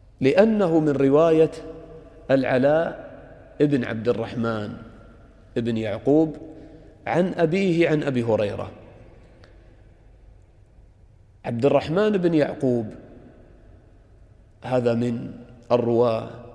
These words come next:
المشهورين ومن تلاميذه الإمام مالك وشعبة وسفيان الثوري وابن عيينة، فهؤلاء الكبار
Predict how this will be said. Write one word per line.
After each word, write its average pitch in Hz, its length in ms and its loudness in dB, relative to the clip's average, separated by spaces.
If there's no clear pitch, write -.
المشهورين 120 880 0
ومن 120 280 4
تلاميذه 120 960 0
الإمام 120 380 0
مالك 123 720 -2
وشعبة 123 680 -2
وسفيان 120 480 0
الثوري 123 540 2
وابن 113 320 -4
عيينة، 123 520 -2
فهؤلاء 196 920 0
الكبار 147 680 0